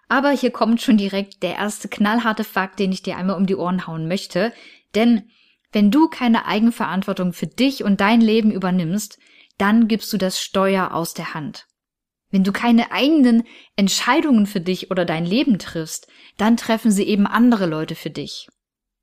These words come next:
Und ich sag das nochmal, weil ich das so wichtig finde zu verinnerlichen. Also,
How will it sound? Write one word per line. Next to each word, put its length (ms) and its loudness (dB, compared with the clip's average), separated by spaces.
Und 120 2
ich 80 -2
sag 220 -4
das 200 -4
nochmal, 380 -2
weil 140 -8
ich 100 -16
das 260 -6
so 260 0
wichtig 380 -4
finde 300 2
zu 100 -12
verinnerlichen. 800 -2
Also, 420 -2